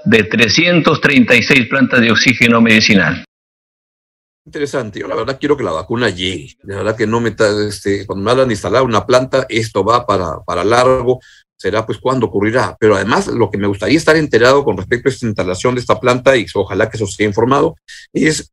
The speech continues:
Speaker 2: qué licitación se realizó para que la vacuna Sputnik sea la, la seleccionada,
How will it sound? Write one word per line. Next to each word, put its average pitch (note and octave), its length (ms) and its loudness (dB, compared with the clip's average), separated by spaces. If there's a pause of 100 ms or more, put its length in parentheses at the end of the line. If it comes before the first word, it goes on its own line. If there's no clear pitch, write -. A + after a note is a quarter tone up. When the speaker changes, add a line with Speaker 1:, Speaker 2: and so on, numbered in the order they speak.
Speaker 2:
qué G3 100 6
licitación D#3 640 -2
se C3+ 140 -2
realizó G#2+ 420 0
para G2+ 240 -2
que - 80 -6
la G2 120 0
vacuna A#2+ 420 -2
Sputnik B2+ 340 -2
sea B2+ 240 2
la, G2+ 340 0
la G2 320 0
seleccionada, G#2+ 640 -2